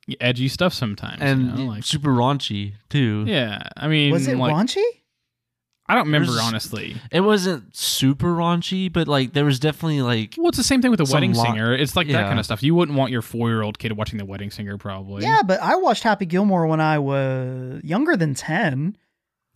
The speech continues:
Speaker 1: Oh, me
Speaker 3: It,
Speaker 1: too. Well, that, that, my,
Speaker 3: it's,
Speaker 1: my dad and mom didn't care, though. That's the difference.
Speaker 3: it's a
Speaker 1: <laughs>
Speaker 3: slightly older com-, like, older kid. If you're o-, if you're old enough to laugh at a fart joke, I feel like you're,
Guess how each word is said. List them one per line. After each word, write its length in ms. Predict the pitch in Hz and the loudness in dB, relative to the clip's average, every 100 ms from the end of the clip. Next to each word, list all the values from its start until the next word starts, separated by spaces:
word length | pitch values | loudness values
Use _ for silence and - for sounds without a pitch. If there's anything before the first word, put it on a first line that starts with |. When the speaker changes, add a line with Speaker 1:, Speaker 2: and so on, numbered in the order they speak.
| 143 | 0
Speaker 1:
Oh, 280 | 147 113 123 | 2 2 0
me 140 | 147 | 0
Speaker 3:
It, 40 | - | 2
Speaker 1:
too. 320 | 131 101 98 _ | 2 0 -10 _
Well, 260 | 123 139 135 | 0 2 2
that, 60 | 139 | 2
that, 180 | 131 214 | 2 2
my, 60 | 127 | 2
Speaker 3:
it's, 80 | |
Speaker 1:
my 100 | 131 | 2
dad 220 | 131 135 127 | 2 2 2
and 80 | |
mom 200 | 120 123 | 0 0
didn't 180 | 117 110 | 0 -2
care, 180 | 131 117 | 0 0
though. 120 | 98 - | -2 -10
That's 160 | 110 | -12
the 100 | - | -8
difference. 280 | 110 110 - | -6 -4 0
Speaker 3:
it's 120 | 302 | 0
a 60 | 170 | 2
Speaker 1:
<laughs> 80 | 147 | 2
Speaker 3:
slightly 400 | 247 269 269 208 147 | 2 2 0 -2 2
older 340 | 170 190 185 151 | 2 4 2 0
com-, 340 | 170 175 175 - | 0 2 0 0
like, 160 | 160 | -2
older 260 | - 262 269 | 0 0 0
kid. 280 | - 294 156 | 0 0 0
If 80 | 139 | 0
you're 160 | 233 | 0
o-, 140 | 220 233 | 2 0
if 140 | 202 | 2
you're 100 | 254 | 2
old 160 | 220 240 | 2 4
enough 160 | 285 277 | 2 0
to 120 | 214 | 0
laugh 400 | 165 160 170 170 | 2 4 2 0
at 60 | |
a 40 | 151 | -4
fart 400 | - - 151 - | -4 0 0 0
joke, 300 | 139 127 151 | -4 -4 -6
I 20 | |
feel 160 | 151 214 | 0 2
like 160 | 180 | 2
you're, 180 | 156 139 | 0 -4